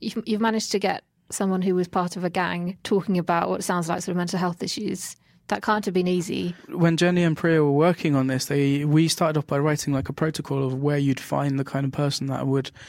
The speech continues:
Speaker 2: be a positive male role model. Um, and then as we started, the first ones are really hard 'cause everyone's like, "What is this about? Never heard of such a concept.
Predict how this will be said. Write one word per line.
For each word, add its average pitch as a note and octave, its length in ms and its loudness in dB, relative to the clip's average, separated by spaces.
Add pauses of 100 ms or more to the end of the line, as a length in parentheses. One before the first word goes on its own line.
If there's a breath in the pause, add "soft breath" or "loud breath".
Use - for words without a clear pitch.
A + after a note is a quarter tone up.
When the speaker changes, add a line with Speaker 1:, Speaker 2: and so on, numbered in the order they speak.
(220 loud breath)
Speaker 2:
be D#3 100 4
a C#3+ 60 6
positive C#3 420 -2
male C3+ 220 0
role D3+ 160 2
model. B2+ 400 -2 (460 loud breath)
Um, C3+ 440 2
and D#3 140 2
then D#3 100 4
as D3 120 2
we C#3+ 80 2
started, C#3 400 -2
the D3+ 80 -4
first F3 280 2
ones D3 160 0
are C#3+ 60 0
really C#3+ 140 2
hard D3+ 200 2
'cause D3 120 -8
everyone's D3 280 -2
like, C3+ 180 -2
"What C#3+ 260 -2
is C#3 80 0
this C3+ 220 -4 (120)
about? C3 400 -2
Never C#3 200 0
heard C#3+ 140 2
of C3+ 80 -8
such - 220 -8
a - 40 -18
concept. C#3 540 -6